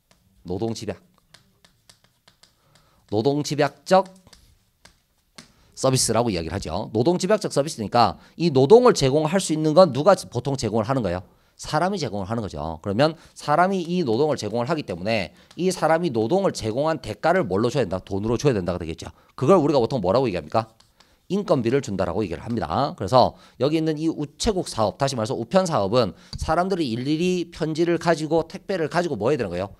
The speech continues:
다 배달을 해줘야 되는 거죠. 그렇게 해줘야 되는 거기 때문에 사람의 수요가 많이 들어가야 된다, 적게 들어가야 된다? 많이 들어가야 된다. 그러니까 인건비를 지출해야 되는 비중이 커지기 때문에 이것이 가장 큰 부담이다라고 생각하시면 되는 거죠.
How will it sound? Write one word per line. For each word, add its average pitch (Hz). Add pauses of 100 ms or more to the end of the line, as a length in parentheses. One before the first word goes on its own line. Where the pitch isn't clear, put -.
(220)
다 -
배달을 151
해줘야 175
되는 110
거죠. 82
그렇게 131
해줘야 180
되는 143
거기 120
때문에 95 (200)
사람의 190
수요가 165
많이 123
들어가야 208
된다, 127
적게 123
들어가야 101
된다? 82 (340)
많이 113
들어가야 87
된다. -
그러니까 151
인건비를 151
지출해야 135
되는 107
비중이 107
커지기 180
때문에 117 (240)
이것이 165
가장 110
큰 -
부담이다라고 95
생각하시면 85
되는 -
거죠. -